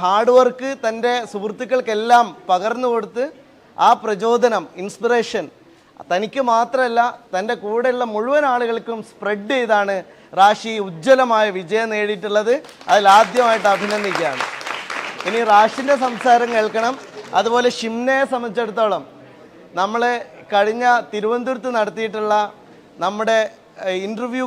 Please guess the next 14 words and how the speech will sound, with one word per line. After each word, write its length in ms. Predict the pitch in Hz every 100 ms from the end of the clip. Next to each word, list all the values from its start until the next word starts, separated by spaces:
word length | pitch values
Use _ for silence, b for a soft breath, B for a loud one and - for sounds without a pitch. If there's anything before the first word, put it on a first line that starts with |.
| 214
കോച്ചിങ് 380 | 214 208 240 214
ഉണ്ടായിരുന്നു, 440 | 185 165 131 117 - _ _ _
പേഴ്സണാലിറ്റി 560 | 196 208 220 240 208 233 208
ടെസ്റ്റിൻ്റെ 340 | 220 220 220 185
കോച്ചിങ് 340 | 208 208 233 202
ഉണ്ടായിരുന്നു, 380 | 170 147 123 - 165
മോക്ക് 220 | 196 202 220
ഇൻ്റർവ്യൂ 340 | 214 196 220 214
ടെസ്റ്റ് 240 | 190 - 226
ഉണ്ടായിരുന്നു. 360 | 190 160 131 113 _ _ b b b b
അതിൽ 200 | 190 233 247 247 247
പങ്കെടുത്ത 500 | 208 226 240 233 240 226 220 - 185
നാല് 280 | 185 233 269 240
വിദ്യാർത്ഥികൾ 600 | 175 214 202 202 175